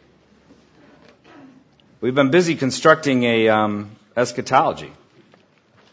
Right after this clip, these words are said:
And I've actually been developing it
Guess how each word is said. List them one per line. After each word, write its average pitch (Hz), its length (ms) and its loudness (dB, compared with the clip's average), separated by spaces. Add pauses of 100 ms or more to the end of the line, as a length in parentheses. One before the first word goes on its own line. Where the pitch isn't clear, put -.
(600)
And 104 240 -6
I've 110 160 0
actually 127 440 2
been 117 260 0
developing 135 560 4
it 127 280 -2